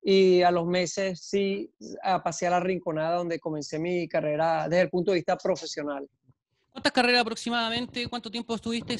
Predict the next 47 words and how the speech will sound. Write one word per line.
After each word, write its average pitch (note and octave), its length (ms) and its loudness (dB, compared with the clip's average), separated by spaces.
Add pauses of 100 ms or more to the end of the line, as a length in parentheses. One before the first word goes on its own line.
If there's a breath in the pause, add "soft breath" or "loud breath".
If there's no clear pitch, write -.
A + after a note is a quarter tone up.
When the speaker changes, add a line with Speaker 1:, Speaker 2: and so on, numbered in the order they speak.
(100)
Speaker 2:
en, A3 260 -2
en G#3+ 100 -6
La G#3+ 100 -2
Rinconada, A3 500 -2
Ramón? A#3 300 -2 (280)
Speaker 1:
En G#3 120 2
Venezuela G#3+ 400 4
estuve A#3+ 360 0 (640)
un A#3+ 220 6
año, E3+ 480 0 (100)
tuve G#3 140 0
un A3+ 120 -2
año A3+ 220 -2
como G#3+ 220 -2
aprendiz G3+ 520 -4
y F#3+ 460 0
gané F#3+ 480 0
entre G3+ 260 -2
La F#3+ 220 2
Rinconada F3+ 640 2
y G#3 120 4
otro G3 220 2
hipódromo G3+ 460 2
al F#3+ 100 0
que E3 120 -2
iba, F3 260 2
que F#3 100 -4
estaba E3 680 2 (560)
como E3 240 -2
a D3+ 100 2
hora F3 160 4
y F#3+ 60 2
media F#3 300 2
de F3 60 4
ahí, F#3+ 460 -2
y D#3 40 -8
gané E3 200 -6
en D#3+ 120 -10
total F3+ 280 2
cincuenta F3+ 440 0
y - 20 2
tres D#3 240 -4
carreras D#3+ 360 0
en D#3+ 40 -2
mi D#3+ 80 -2
primer C#3+ 280 -4
año. C3+ 200 -6